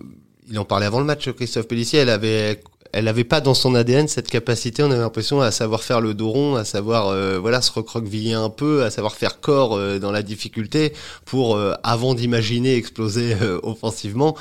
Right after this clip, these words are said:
en fait, garder sa cage inviolée. Et là, ça a été une obligation. En fait, là, c'est pas un choix, c'est une obligation quand vous perdez un joueur à la, à la trentième minute. Et, euh, et, et pour le coup, d'une, elle a, elle a su le faire. Euh, ça a derrière donné la victoire et maintenant on se dit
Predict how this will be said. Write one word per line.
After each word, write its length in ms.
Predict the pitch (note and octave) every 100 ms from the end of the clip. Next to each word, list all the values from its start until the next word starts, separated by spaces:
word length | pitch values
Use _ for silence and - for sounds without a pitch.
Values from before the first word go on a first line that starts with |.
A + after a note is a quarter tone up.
| - -
en 80 | -
fait, 180 | F#2+ C3
garder 360 | A2+ A2 A#2+ C3+
sa 160 | A2+
cage 240 | G#2 A2+ G#2+
inviolée. 320 | G#2+ B2+ F3
Et 180 | A2 G#2
là, 160 | A#2
ça 140 | A#2 G2
a 40 |
été 240 | F#2 - B2
une 160 | G2+
obligation. 480 | F#2+ G2+ G2+ F#2+ C#3+ C#3+ _ _ _
En 120 | F#2
fait, 200 | - F#2+
là, 80 | F2+
c'est 140 | -
pas 140 | - D#2+
un 80 |
choix, 260 | E2 A#2 C3
c'est 140 | -
une 300 | D2+ C#2+ D#2+
obligation 440 | D#2+ E2 F2+ - B2
quand 120 | G2
vous 120 | E2+
perdez 360 | - D#2+ E2+ F2+
un 220 | D#2 E2
joueur 220 | F2 F2+
à 60 | E2+
la, 180 | E2 D#2
à 200 | - F#2
la 100 | F2
trentième 340 | F2+ F2 G2
minute. 300 | G2 C3 D3+ D#2+ - - -
Et, 180 | F#2+ F#2+
euh, 160 | E2+ -
et, 320 | F#2 F2+ -
et 40 | F#2+
pour 200 | G2+ G2
le 80 |
coup, 180 | G2+ F#3
d'une, 280 | C3+ D3 A#2+ -
elle 160 | G2+ G2
a, 280 | F2 D#2+
elle 140 | - E2+
a 60 |
su 100 | D#2
le 60 | F2+
faire. 240 | - D3+ - _ _ _ _ _ - - F2+
Euh, 320 | F2 D2+ D#2+
ça 440 | - B2+ G#2 F#2+
a 80 | F#2+
derrière 640 | F2+ - G#2 A2+ A#2+ A#2
donné 200 | G2 G#2
la 100 | G2+
victoire 440 | F#2+ F#2 - G3+ G#3
et 100 | A2
maintenant 380 | G2 G2 - G#3
on 140 | A#2+
se 140 | G#2+ A2+
dit 340 | B2 F#3+ G3+